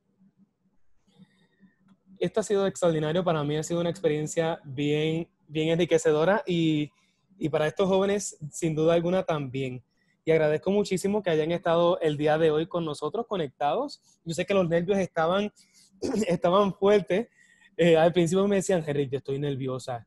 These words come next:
yo estoy nervioso, yo no sé qué voy a hacer", pero mira, se han expresado de una manera que los felicito muchísimo. Y estoy viendo por aquí las redes sociales en Facebook y a través de Zoom,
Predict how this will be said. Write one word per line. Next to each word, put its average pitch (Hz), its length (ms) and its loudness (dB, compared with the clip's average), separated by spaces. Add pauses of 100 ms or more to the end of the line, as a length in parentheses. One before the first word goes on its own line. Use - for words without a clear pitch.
yo 151 60 -6
estoy 160 180 -2
nervioso, 143 640 -2 (300)
yo 165 100 0
no 170 80 4
sé 180 120 -2
qué 170 100 -2
voy 165 120 4
a 160 40 4
hacer", 156 260 -4
pero 147 160 -4
mira, 147 280 -4 (460)
se - 220 -2
han 175 120 0
expresado 196 840 -2
de 156 160 -2
una 165 240 0
manera 175 320 0
que 165 140 -4
los 147 160 -8
felicito 135 460 -10
muchísimo. 135 680 -12 (460)
Y 175 300 -2 (220)
estoy 160 260 2
viendo 185 240 -2
por 196 120 -2
aquí 196 260 -2
las 165 200 0
redes 156 260 -4
sociales 190 480 -4
en 151 220 -6
Facebook 254 540 -6 (260)
y 165 100 0
a 156 120 4
través 147 320 -2
de 185 120 -2
Zoom, 208 340 -8